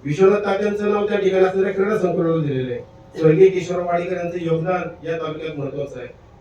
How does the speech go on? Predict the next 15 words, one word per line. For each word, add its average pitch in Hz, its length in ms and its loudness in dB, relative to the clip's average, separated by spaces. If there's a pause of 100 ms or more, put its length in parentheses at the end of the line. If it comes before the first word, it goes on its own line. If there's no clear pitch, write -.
जिजामाता 185 420 -4
चौक 180 240 -6
इथं 175 160 -8
असलेल्या 170 400 -6
कॉम्प्लेक्सला 165 500 -8
देखील 180 260 -8
किशोर 165 340 -10
वाडीकर 160 320 -4
साहेबांचं 143 500 -6
नाव 139 120 -6
आपण 135 180 -8
त्या 143 140 -8
ठिकाणी 135 320 -10
दिलेलं 120 220 -10
आहे. 113 100 -12